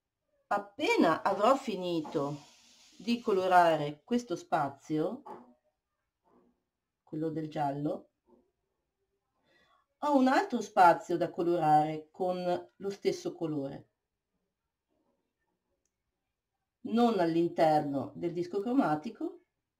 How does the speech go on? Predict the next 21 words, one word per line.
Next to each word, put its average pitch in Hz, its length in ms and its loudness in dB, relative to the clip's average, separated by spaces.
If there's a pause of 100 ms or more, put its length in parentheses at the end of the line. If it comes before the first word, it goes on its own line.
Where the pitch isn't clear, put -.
(400)
ma 233 460 2 (2000)
sul 247 240 -4
disco 214 300 -4
stesso, 156 720 -6 (1000)
perché 220 540 -2
questo 277 320 -4
disco, 165 480 -6
questa 220 260 -10
figura 196 380 -4
geometrica 160 720 -4
è 180 60 -4
stata - 380 -4
proprio 180 300 -8
concepita 202 1000 -6 (560)
come 220 320 -2
se - 460 -4 (260)
tutte 294 300 -4
le 196 160 0
punte, 175 800 -8 (720)
gli 175 200 -6
angoli 165 680 -2